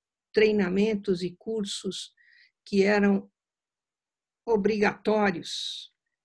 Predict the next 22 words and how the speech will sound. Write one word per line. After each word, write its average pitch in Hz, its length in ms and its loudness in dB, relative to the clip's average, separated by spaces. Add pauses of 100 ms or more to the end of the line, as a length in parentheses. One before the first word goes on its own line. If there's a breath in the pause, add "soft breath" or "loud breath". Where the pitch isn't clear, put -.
(180)
É, 233 360 -12 (100)
era, 233 200 -4
digamos 202 440 0
assim, 190 680 -2
a, 196 120 -14 (460)
importante 208 760 0
que 190 100 -4
todos 190 300 0
os 180 160 -4
professores 180 600 -6
fizessem, 190 600 -2
e, 180 60 -12
portanto, 202 400 -4
os 196 120 -4
professores 202 600 -4
se 202 100 -6
sentiram 190 560 -2
mais 196 340 -2
ou 190 100 -2
menos 185 580 -4 (460 soft breath)
compelidos 196 1080 2
a 175 260 -4